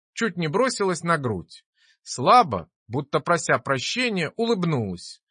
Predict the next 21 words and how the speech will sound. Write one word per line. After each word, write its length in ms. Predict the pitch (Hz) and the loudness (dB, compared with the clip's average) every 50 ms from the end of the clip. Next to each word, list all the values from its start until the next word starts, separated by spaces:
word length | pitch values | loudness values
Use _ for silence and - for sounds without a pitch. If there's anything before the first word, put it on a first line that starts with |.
| _ _ _ _ | _ _ _ _
Посмотрела 600 | - 135 120 160 156 156 - 240 277 262 233 220 | -6 -6 -2 0 0 0 0 0 0 2 2 2
на 100 | 202 196 | 2 0
живот. 420 | 170 165 175 143 113 92 80 76 - _ _ _ _ _ _ _ _ _ _ _ | 2 2 2 0 0 -2 -8 -10 -16 _ _ _ _ _ _ _ _ _ _ _
"Извини, 680 | 107 123 139 135 147 156 160 175 196 202 170 107 - _ _ _ _ _ _ - | -6 -4 -4 -2 -2 0 0 2 2 2 0 -2 -4 _ _ _ _ _ _ -10
врачи 420 | 98 107 127 131 120 - 214 220 | -4 -2 0 0 0 -2 -2 -4
сказали 520 | 190 - - 156 151 139 180 190 185 170 | -2 0 0 0 2 2 2 2 2 0
не 180 | 170 170 175 180 | -2 -2 -4 -4
делать 400 | 160 196 233 208 170 139 123 - | 0 0 2 2 2 0 -2 -2
резких 400 | 151 180 147 - - 131 117 113 | -2 -2 -2 -2 -4 -6 -6 -6
движений. 680 | 123 143 156 147 139 139 127 110 98 87 82 76 76 _ _ _ _ _ _ | -4 -4 -2 -2 0 0 0 0 -2 -4 -8 -12 -16 _ _ _ _ _ _
Швы 340 | - - - 175 190 247 269 | -12 -8 -6 -4 -2 -2 0
могут 400 | 208 175 185 170 135 131 120 - | 2 2 2 0 0 -2 -2 -2
разойтись". 720 | 127 123 123 151 156 147 - - 98 82 - - - _ _ _ _ _ _ _ _ - | -2 0 2 2 0 0 -2 -8 -10 -10 -10 -14 -20 _ _ _ _ _ _ _ _ 0
Горько 360 | 120 220 262 247 - 220 196 | 2 2 2 2 2 0 0
кивнул. 500 | - 202 170 147 127 104 90 80 73 - _ _ _ _ _ _ _ _ - | 2 0 0 0 -2 -4 -4 -8 -12 -16 _ _ _ _ _ _ _ _ -2
Раньше 460 | 110 139 202 240 247 - - 139 123 | 2 4 4 4 2 0 -4 -6 -4
посещал 640 | - - 190 185 240 233 - - - 220 175 123 110 | -2 -2 -2 -2 -2 -4 -2 0 2 4 4 4 4
раненых 420 | 139 156 151 135 127 123 120 113 | 4 2 2 2 -2 -4 -4 -2
бойцов 400 | 113 127 131 127 - - 240 208 | -2 -2 -2 -2 0 -2 -2 -2
в 40 | - | -2
санчасти. 760 | - - 170 160 151 - - 123 95 82 - - - 62 - | -2 0 0 0 -2 -2 -2 -2 -2 -2 -6 -12 -20 -20 -20